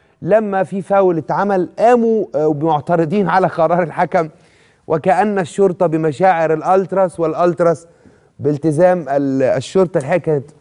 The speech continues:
لا، صورة جميلة فعلًا، يعني أكيد لو حضراتكم يمكن تكونوا شفتوها على ال-، شبكات التواصل الاجتماعي امبارح، أو شفتوها في جرايد النهاردة، أو هتشوفوها دلوقتي هنعرضها لكم، آه، عندنا هنا. يعني حلو،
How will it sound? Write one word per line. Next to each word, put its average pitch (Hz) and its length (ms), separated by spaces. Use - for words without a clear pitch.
لا، 135 180
صورة 202 240
جميلة 170 440
فعلًا، 175 480
يعني 123 300
أكيد 139 300
لو 127 140
حضراتكم 156 420
يمكن 131 540
تكونوا 160 220
شفتوها 160 360
على 120 200
ال-، 104 400
شبكات 127 360
التواصل 165 320
الاجتماعي 135 340
امبارح، 170 520
أو 175 200
شفتوها 156 600
في 131 120
جرايد 143 360
النهاردة، 151 540
أو 160 220
هتشوفوها 147 440
دلوقتي 143 360
هنعرضها 120 500
لكم، 143 300
آه، 120 240
عندنا 127 440
هنا. 160 320
يعني 127 320
حلو، 156 400